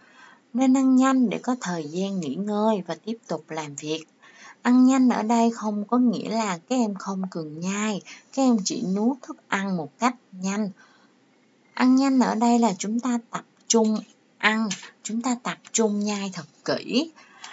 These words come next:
và chúng ta không nên xem T V hoặc không nên xem các sách, báo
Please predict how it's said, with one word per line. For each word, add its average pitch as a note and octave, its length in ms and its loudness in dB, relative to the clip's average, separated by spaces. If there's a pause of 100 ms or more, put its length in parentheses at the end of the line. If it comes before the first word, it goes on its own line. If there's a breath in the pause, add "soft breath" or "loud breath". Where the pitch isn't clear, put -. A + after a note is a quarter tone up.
(120 loud breath)
và G3+ 180 -8
chúng A#3+ 220 -4
ta C4+ 220 -4
không A3+ 380 -2
nên A3+ 260 0
xem G3+ 360 -4
T G3 80 -14 (180)
V G#3 60 0 (560 loud breath)
hoặc F3+ 280 -4
không F#3+ 280 -2
nên F#3+ 200 0
xem F#3 460 -2 (120)
các B3+ 160 -2 (120)
sách, - 380 -2 (420)
báo F3+ 580 -4